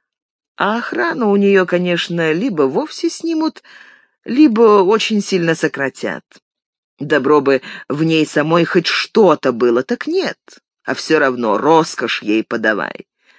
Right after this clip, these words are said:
Просиживает целыми днями в дорогих отелях, листает журналы, слушает свою проклятую музыку,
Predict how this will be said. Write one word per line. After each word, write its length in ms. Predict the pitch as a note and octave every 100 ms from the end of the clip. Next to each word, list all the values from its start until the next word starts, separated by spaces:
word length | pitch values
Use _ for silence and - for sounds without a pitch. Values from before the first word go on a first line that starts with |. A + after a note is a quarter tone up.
| _ _ _ _
Просиживает 680 | D3+ D3+ - F#3+ D#3 D3+ C#3+
целыми 320 | B3+ A3+ D#3+
днями 420 | C#3 D3 F#3 D3+
в 40 | C#3
дорогих 420 | C3+ C3+ F3+ C#3+
отелях, 520 | B2 F#3+ A#3+ D#3 B2
листает 440 | C3 - D#3 C#3+
журналы, 720 | C3+ C3 B2 C3 G3+ A3 C3 - - -
слушает 480 | - E3 - D3 C3
свою 200 | C#3+ C3+
проклятую 640 | C3+ C#3 D#3+ D3+ D3 C#3
музыку, 640 | D#3 C4 G3 D3 C3+ A#2